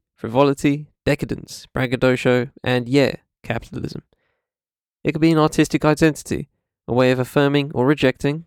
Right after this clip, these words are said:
gender identities. It can simultaneously be an embrace of blackness and a rejection of white supremacy,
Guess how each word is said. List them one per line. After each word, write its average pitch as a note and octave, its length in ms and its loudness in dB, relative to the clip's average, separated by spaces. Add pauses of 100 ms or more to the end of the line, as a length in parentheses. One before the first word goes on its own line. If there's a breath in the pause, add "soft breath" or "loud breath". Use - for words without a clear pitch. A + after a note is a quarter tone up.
(120)
gender C3 280 0
identities. C#3+ 640 -2 (480)
It C#3+ 120 -4
can C3+ 120 -4
simultaneously D3+ 1040 2
be C#3 320 2
an C3 160 0
embrace C3 500 2
of C3+ 140 -6
blackness C3+ 580 -2
and A#2 80 -4
a G#2+ 60 -4
rejection C3+ 600 -2
of C3 120 -6
white B2+ 180 2
supremacy, C3+ 600 -2